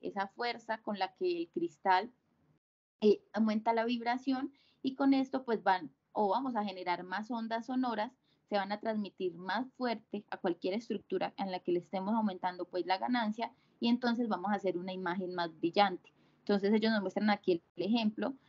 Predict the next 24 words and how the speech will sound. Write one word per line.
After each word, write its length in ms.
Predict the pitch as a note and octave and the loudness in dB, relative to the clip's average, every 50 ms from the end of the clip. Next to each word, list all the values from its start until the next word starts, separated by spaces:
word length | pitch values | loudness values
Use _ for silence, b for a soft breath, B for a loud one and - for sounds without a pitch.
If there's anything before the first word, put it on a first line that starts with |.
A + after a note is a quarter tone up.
| b b _ | b b _
de, 300 | - G#3 G#3 F#3+ E3 - - | 2 4 4 4 4 2 0
eh, 140 | F#3 G3 - | -2 0 0
digamos, 540 | - F#3+ F3+ F#3 F#3 F#3 F#3 G#3 G#3+ - - | 0 2 2 2 2 0 -2 -6 -6 -8 -6
eh, 340 | - G#3 G3+ F#3+ F#3 F3+ F3 - | -4 -2 -2 -2 -2 -4 -4 2
inicialmente, 720 | - A3 G#3+ G3 - G3 F#3 G#3+ A3 G#3 G3+ - A#3 - - _ _ _ | 4 4 4 4 4 2 4 4 2 0 0 -2 -4 -6 -6 _ _ _
que 100 | - A3 | -4 2
podamos 320 | - G#3 G3+ F#3 F3+ G3+ | 4 4 4 4 4 2
identificar 600 | A3 A3+ A3 G#3+ A3 G#3+ G3+ - - - F3+ E3+ | 2 2 2 0 0 -2 -2 0 2 2 2 2
una 120 | F3+ G3 G3+ | 0 0 0
imagen 380 | G#3+ A3 G#3+ G#3+ A3 A3 A3 | 2 2 2 2 2 2 2
en 120 | G#3+ G#3+ G3 | 0 0 0
la 140 | F#3+ F#3 - | -2 -2 -2
que 240 | - F#3 E3+ - - - | -2 -4 -4 -4 -8 -10
no 240 | - G3+ G3+ G3 G3 | -6 -4 -4 -2 -2
es 180 | G3+ A3 A3 - | -4 -4 -2 -2
tan 200 | - A3 A3 A3 | -2 -2 0 -2
brillante, 500 | G#3 G3+ - G3+ F#3+ F#3+ F#3+ - A3 A3 | -6 -4 -2 -2 -2 -2 -2 -4 -4 -2
no 240 | A3 G#3+ G3+ G3 F#3+ | 0 0 -2 -4 -6
es 120 | F#3+ - | -8 -6
tan 180 | - G#3+ G#3 G#3+ | -6 -6 -6 -6
clara 360 | - - G#3+ G3+ G3+ G3+ G3+ | -4 -2 -2 0 0 0 -2
realmente 500 | G3 G3+ G3+ G3 G3+ G#3 G3+ G#3 - G#3+ G3+ | 0 -2 -2 -2 -4 -8 -12 -10 -8 -4 -4
las 200 | G3 G3 F#3+ G3 | -4 -4 -4 -6
estructuras 760 | F#3 F3 - F3 F3 - _ - F#3 F#3 F3+ F#3+ A3 - | -6 -4 -4 -4 -4 -4 _ 0 2 2 2 2 -2 -4